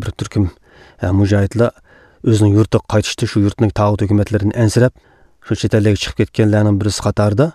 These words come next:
shu Londonda turgan mezgillarda Aljeriyadagi to'qson beshinchi yili o'ttirib chiqqan shu jihodga, mush tashviqot va boshqa ma'lum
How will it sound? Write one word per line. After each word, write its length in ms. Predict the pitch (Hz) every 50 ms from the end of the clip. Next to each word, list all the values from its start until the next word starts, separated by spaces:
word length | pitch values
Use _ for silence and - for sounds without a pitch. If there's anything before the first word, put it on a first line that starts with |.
| _ _ _ _ _ _ _ _
shu 80 | - - 98
Londonda 320 | 104 107 107 110 110 104 98
turgan 160 | - 110 104 104 104
mezgillarda 500 | 104 98 104 107 104 110 110 110 135 160 175 - _ _ _ _ _ _ _ _ _ -
Aljeriyadagi 760 | - 127 123 127 123 127 120 120 117 113 101 104 - - 101 85 - - _ _ _ _ _ _ _ _ _
to'qson 240 | - 110 - - 113 107
beshinchi 280 | 104 - - 107 98 110
yili 140 | 101 92 82 - _ _ _ _ _ _ -
o'ttirib 280 | 117 - - 107 101 -
chiqqan 280 | - - - - 135 151 - - - - _ _ _ _ -
shu 80 | - 110 101 95 98
jihodga, 420 | 104 107 107 104 - - 135 147 156 - _ _ _ - _ _ _
mush 120 | - - -
tashviqot 460 | 113 98 92 98 95 - - 104 98 - 110
va 40 | 101 101
boshqa 180 | 101 98 - 104 101
ma'lum 220 | 101 104 104 104